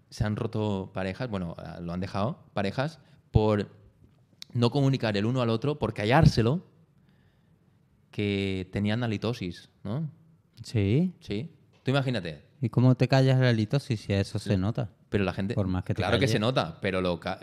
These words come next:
Speaker 1: pero la gente que tiene halitosis se, como que se acostumbra, ¿no? a ese olor a mierda
Speaker 2: <laughs>
Speaker 1: y no lo, no lo siente. Pero luego le das un beso y dices, "Hostia, tiene halitosis, hostia, tiene".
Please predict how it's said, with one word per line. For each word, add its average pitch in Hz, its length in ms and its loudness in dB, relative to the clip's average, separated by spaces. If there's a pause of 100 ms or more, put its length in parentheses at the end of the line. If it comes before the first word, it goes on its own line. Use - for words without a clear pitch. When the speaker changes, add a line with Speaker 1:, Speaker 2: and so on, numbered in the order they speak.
Speaker 1:
pero 92 500 0 (180)
la 98 120 -2
gente 131 220 -2
que 139 80 0
tiene 127 180 0
halitosis 98 720 -2 (380)
se, - 200 -10
como 104 200 -2
que 110 80 -4
se - 100 -2
acostumbra, 110 600 2
¿no? 110 180 2 (300)
a 92 100 -8
ese 98 200 -2
olor 95 360 0
a 87 60 -4
mierda 98 760 -2
Speaker 2:
<laughs> 127 720 4
Speaker 1:
y 117 160 2
no 117 200 4
lo, 101 460 0
no 95 140 -4
lo 104 100 0
siente. 98 420 0 (220)
Pero 101 140 -4
luego 110 160 0
le 113 100 2
das 104 180 -2
un 107 120 -4
beso 107 160 -6
y 92 60 -8
dices, 87 140 -14
"Hostia, - 200 -16
tiene 92 160 -12
halitosis, 92 480 -12
hostia, 92 240 -16
tiene". 92 220 -12